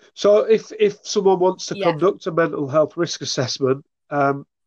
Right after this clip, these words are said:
Speaker 1: what, what do we need to
Speaker 2: Um,
Speaker 1: do? Where,
Speaker 2: so,
Speaker 1: where do we
Speaker 2: I mean,
Speaker 1: find
Speaker 2: I
Speaker 1: this
Speaker 2: can,
Speaker 1: information
Speaker 2: I, I
Speaker 1: out?
Speaker 2: can introduce people to, to a company that I've used.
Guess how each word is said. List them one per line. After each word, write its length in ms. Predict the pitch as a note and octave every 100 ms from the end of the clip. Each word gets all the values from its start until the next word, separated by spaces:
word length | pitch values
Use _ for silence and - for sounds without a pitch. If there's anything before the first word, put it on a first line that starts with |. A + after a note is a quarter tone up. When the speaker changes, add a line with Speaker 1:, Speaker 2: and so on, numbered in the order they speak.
| _ -
Speaker 1:
what, 220 | D3 -
what 180 | D3 F3+
do 80 | F3
we 80 | F3
need 180 | E3 D#3+
to 140 | C3+
Speaker 2:
Um, 140 | E3+ D3+
Speaker 1:
do? 60 |
Where, 240 | A#2+ D3 E3+
Speaker 2:
so, 120 | -
Speaker 1:
where 120 | -
do 80 | E3+
we 60 |
Speaker 2:
I 20 | D3+
mean, 100 | -
Speaker 1:
find 160 | C#3+
Speaker 2:
I 20 |
Speaker 1:
this 140 | C3+ C3+
Speaker 2:
can, 120 | C#3+
Speaker 1:
information 500 | C3 C3+ D3 D3 D3
Speaker 2:
I, 20 |
I 40 | C3
Speaker 1:
out? 80 |
Speaker 2:
can 80 | A#2+
introduce 520 | A#3+ A#3+ - G3 G#3
people 380 | _ A3 G#3 F#3+
to, 360 | - - F3+ F3 -
to 120 | F#3+
a 40 |
company 400 | E3+ F#3 F3+ F#3
that 120 | E3+ -
I've 300 | E3+ F#3 -
used. 400 | G#3 B3 C#4+